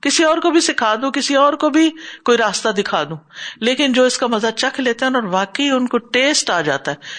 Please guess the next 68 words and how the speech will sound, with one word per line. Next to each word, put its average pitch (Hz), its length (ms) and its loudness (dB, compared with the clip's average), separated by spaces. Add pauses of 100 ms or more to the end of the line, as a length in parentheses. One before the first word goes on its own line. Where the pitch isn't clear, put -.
(260)
ایک 320 280 0
یہ 320 100 2
ہوتا 294 220 0
ہے 302 60 0
کہ 285 160 -2
کوئی 262 140 0
بیمار 214 340 2
لوگ 254 260 0
ہوتے 240 200 0
ہیں 302 80 0
نا، 349 80 -2 (580)
آپ 247 220 0
ان 269 120 -2
کے 269 100 -2
سامنے 262 340 0
اچھے 254 340 -2
سے 285 140 -4
اچھے 277 220 -4
مزے 254 260 0
کا 269 120 0
کھانا 247 300 -2
بنا 233 260 0
کے 226 140 -4
رکھیں، 233 260 -4
ان 240 80 -2
کا 233 80 0
اپنا 240 200 -2
منہ 240 160 0
کڑوا 220 300 0
ہوتا 220 220 0
ہے، 226 60 -4 (480)
وہ 233 180 0
کھاتے 226 540 -2
ہیں، 233 100 0
چکھتے 226 340 -4
ہیں، 233 80 2
ان 226 160 0
کو 220 100 -6
مزہ 220 200 0
نہیں 220 200 -2
آتا، 214 200 0
وہ 208 40 -4
کہتے 226 220 -4
ہیں، 233 80 -4 (120)
"یہ 240 120 0
نہیں 269 120 0
کھانا 165 240 -2
مجھے۔" 156 220 -8 (420)
اب 208 160 -2
بیمار 220 260 0
کے 262 140 -4
آگے 262 160 0
جو 277 180 2
رکھتے 285 260 -2
ہو 269 40 0
کہتے، 269 220 -2
"مجھے 262 160 -6
نہیں 254 140 -8
کھانا، 170 220 -2 (360)
مجھے 233 200 -2
نہیں 240 120 0
مزہ 196 160 -2
آ 175 120 2
رہا، 175 80 0
میں 190 140 -4
نے 208 80 -4
نہیں 196 120 -6
کھانا۔" 143 240 -6